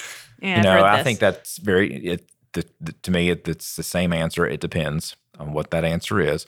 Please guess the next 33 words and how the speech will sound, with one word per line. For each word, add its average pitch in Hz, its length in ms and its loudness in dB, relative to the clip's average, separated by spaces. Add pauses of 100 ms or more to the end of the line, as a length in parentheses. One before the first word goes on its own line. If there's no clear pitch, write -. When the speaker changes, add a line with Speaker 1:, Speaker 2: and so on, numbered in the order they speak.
Speaker 1:
Exactly. - 420 -2
Speaker 2:
But 95 60 -2
do - 80 4
you 113 140 8
have - 100 4
a 101 60 -4
certain 92 340 2
goal 101 540 6
that 90 180 2
you 98 160 0
try 101 220 2
to 95 80 -2
reach 95 280 -2
every 95 220 2
day? 101 380 0 (200)
Speaker 1:
Um, 294 360 2 (560)
not 208 260 2
one 214 160 0
that 202 100 -2
I 175 100 -6
keep. - 560 -8
<laughs> - 40 -8 (1500)
I'm 277 140 -4
really 277 200 6
bad 185 240 4
about 170 280 2
it. 151 140 -4
I'm 247 220 2
a, 226 140 4
I'm 208 100 -2
more 220 200 4
of 185 120 -2
a 170 240 2